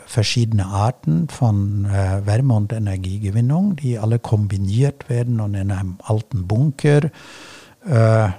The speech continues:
sagen wir, auch gespeichert werden. Und die hatten jetzt eine, mm, Bohrung gemacht und die ist in eintausenddreihundert Meter Tiefe,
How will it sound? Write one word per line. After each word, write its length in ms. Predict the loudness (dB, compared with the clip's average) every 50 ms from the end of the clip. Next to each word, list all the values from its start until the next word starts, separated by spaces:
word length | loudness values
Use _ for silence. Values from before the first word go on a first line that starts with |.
| -6 -8 -8
sagen 240 | -4 -4 -4 -2 -2
wir, 200 | -4 -4 -6 -6
auch 300 | -6 -6 -6 -6 -10 -10
gespeichert 800 | -8 -6 -6 -6 -6 -8 -6 -4 -4 -4 -4 -4 -6 -6 -6 -6
werden. 320 | -4 -2 -2 -2 -4 -4 -8 -12 -20 -20 -20 -20 -20 -20 _ _ _
Und 240 | -4 -2 -2 -2 -2
die 180 | -4 -4 -2
hatten 460 | -2 -2 -2 -4 -4 -2 0 0 2 2
jetzt 580 | 2 2 2 0 -2 -10 -14 -14 -14 -4 0
eine, 580 | 2 4 4 4 4 4 4 4 4 4 2 0 -4 -6 -6
mm, 480 | -4 -4 -4 -6 -8 -10 -10 -12 -10 -6
Bohrung 400 | -2 2 2 4 4 4 2 2
gemacht 460 | 0 0 0 -2 -2 -4 -6 -4 0
und 160 | 0 0 2
die 80 | 2 0
ist 160 | 0 0 0
in 140 | -2 -2 0
eintausenddreihundert 1400 | 2 4 4 4 4 2 0 0 2 2 0 -2 -4 -2 -2 -2 0 2 2 2 4 4 4 2 2 0 -2 -2
Meter 280 | -4 -2 -2 -4 -8 -10
Tiefe, 600 | -6 -4 -4 -4 -4 -4 -2 -2 0 0 0 -2